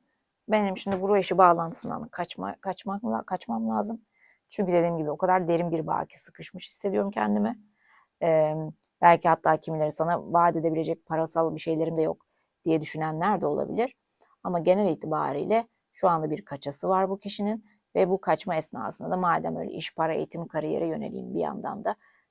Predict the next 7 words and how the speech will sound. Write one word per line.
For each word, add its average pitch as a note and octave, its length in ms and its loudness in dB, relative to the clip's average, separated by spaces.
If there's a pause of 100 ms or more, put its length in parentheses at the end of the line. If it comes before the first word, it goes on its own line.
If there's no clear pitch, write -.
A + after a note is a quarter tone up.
diyen E3+ 420 0 (260)
bir - 180 0
bakış F3+ 260 -6
açısı E3+ 420 -6
var D3 180 0
gibi - 200 -8
arkadaşlar. - 720 -14